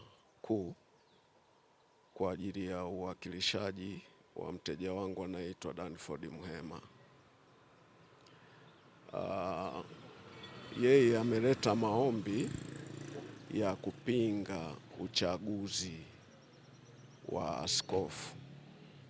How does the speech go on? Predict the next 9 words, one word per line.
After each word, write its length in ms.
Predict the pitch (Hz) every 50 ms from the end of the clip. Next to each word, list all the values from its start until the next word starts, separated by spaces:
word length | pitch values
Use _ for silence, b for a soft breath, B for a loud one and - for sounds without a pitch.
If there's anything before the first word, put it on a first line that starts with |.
| - - - - - - - - - - - - - - - - - - - - - - - -
wa 380 | 50 - - 80 - 67 58 - 92 -
jimbo 400 | 104 107 107 110 107 98 104 95
la, 460 | 87 85 87 73 73 78 64 65 67 53 -
la, 260 | - - - - - - -
la, 220 | - 67 - - - -
la 160 | - 65 67 67
Mbeya. 380 | 82 85 87 76 71 78 67 - - - - - - - - - - - - - - - - - - - - - - - - - - - - - _ _ _ _ - - _ _ _ _ _ _ _ _ _ _
Kwa 200 | - - 78 95
hiyo, 520 | 98 92 85 90 85 78 87 78 73 78